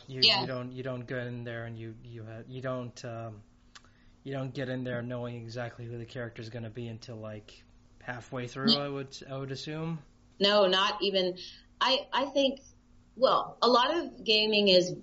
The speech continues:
Speaker 2: a lot of improv. And so you have your stock characters. And so when you go into a game, you just have to go with your gut feeling of what's on the page and maybe the picture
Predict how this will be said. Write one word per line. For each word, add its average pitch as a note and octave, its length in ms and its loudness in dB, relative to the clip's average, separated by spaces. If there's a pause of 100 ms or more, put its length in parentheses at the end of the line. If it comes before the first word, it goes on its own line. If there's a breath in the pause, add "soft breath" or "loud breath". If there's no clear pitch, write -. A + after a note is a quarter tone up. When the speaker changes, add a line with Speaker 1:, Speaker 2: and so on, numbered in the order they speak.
Speaker 2:
a E3 80 4
lot E3+ 260 8
of F#3+ 80 4
improv. D#3 640 4 (280)
And F3 120 4
so G3 120 8
you G3 220 8
have G3 140 2
your G3 140 2
stock D#3+ 420 2
characters. C#3+ 720 2 (300 loud breath)
And F3 120 6
so G3 140 8
when G3 140 8
you F#3+ 100 8
go G#3+ 200 10
into B3+ 260 4
a F3+ 80 8
game, D#3 480 6 (220 loud breath)
you F3 140 6
just A#3 220 6
have G#3 160 4
to F#3+ 80 2
go E3 540 8 (180)
with F3 180 6
your E3 120 6
gut D#3+ 280 4
feeling D#3 380 6
of C3 160 4
what's C#3+ 300 6
on C#3+ 120 4
the C#3 80 2
page E3+ 680 6
and C#3+ 160 4
maybe C#3 440 4
the - 80 -8
picture F#3 580 6